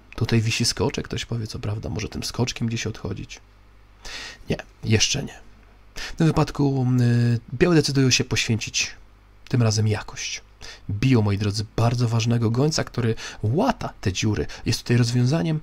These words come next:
na wiele problemów u czarnego, więc tego gońca trzeba po prostu zdjąć z anteny. Wieża bije E siedem. Co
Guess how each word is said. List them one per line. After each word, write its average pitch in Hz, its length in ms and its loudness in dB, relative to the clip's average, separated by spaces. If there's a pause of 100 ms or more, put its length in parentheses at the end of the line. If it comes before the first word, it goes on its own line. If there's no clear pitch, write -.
(200)
na 120 100 2
wiele 160 200 0
problemów 139 460 0
u - 40 -6
czarnego, - 520 -6
więc 113 180 -2
tego 127 220 2
gońca 113 320 0
trzeba 110 240 -4
po 110 100 -6
prostu 113 340 -4
zdjąć 104 500 -4 (200)
z 104 140 -2
anteny. 101 460 -2 (880)
Wieża 113 520 6 (220)
bije 95 480 0 (160)
E - 80 0
siedem. - 440 2 (320)
Co - 340 4